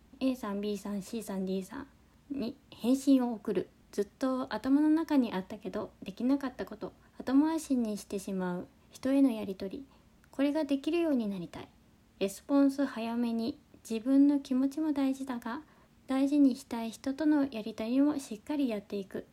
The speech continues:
これができればきっと、今よりもっと安心感が得られるはず。人と会え。怖くないから大丈夫だよ。未来と人付き合いは自分の行動で変わっていく。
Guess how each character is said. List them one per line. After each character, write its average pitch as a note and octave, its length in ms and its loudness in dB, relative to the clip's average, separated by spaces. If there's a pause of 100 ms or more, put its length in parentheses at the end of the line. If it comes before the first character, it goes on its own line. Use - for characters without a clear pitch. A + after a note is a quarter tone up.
こ - 120 -8
れ B3 80 -2
が B3 100 -4
で A#3+ 140 -8
き C#4+ 100 -6
れ D4 100 -4
ば B3+ 140 -4
き - 160 -8
っ F#3 60 -8 (100)
と、 A3 460 -8 (640)
今 C#4 220 8
よ A#3+ 160 0
り G3+ 160 -4
も G#3+ 140 -4
っ A#3+ 160 -8
と C#4 260 -2
安 G#3+ 180 -4
心 G#3+ 280 -6
感 A3+ 200 -4
が C#4 120 0
得 A3+ 180 -8
ら A3 140 -6
れ G#3 60 -8
る G#3 120 -6
は G3 160 -12
ず。 C4+ 240 -12 (300)
人 - 240 -14
と - 160 -4
会 B3 160 -6
え。 - 100 -10 (200)
怖 E4 200 -2
く C4+ 160 -8
な G#3+ 160 -6
い A#3+ 60 -6
か G#3+ 100 -8
ら G3 100 -6
大 F#3+ 200 -6
丈 B3+ 160 -6
夫 A#3 100 -12
だ G#3+ 100 -12
よ。 B3+ 100 -12 (460)
未 C#4+ 140 4
来 C#4+ 240 -2
と B3 240 -8
人 - 280 -8
付 C4+ 200 -8
き C4 180 -10
合 A3 120 -6
い G#3 120 -4
は G#3 280 -6 (420)
自 A3 80 -6
分 B3+ 180 -2
の A#3+ 120 -4
行 A3+ 240 -8
動 C#4 120 -2
で D#4 160 -6
変 B3+ 140 -8
わ A3+ 80 -4
っ A3 60 -8
て - 140 -10
い G#3+ 60 -10
く。 B3 220 -12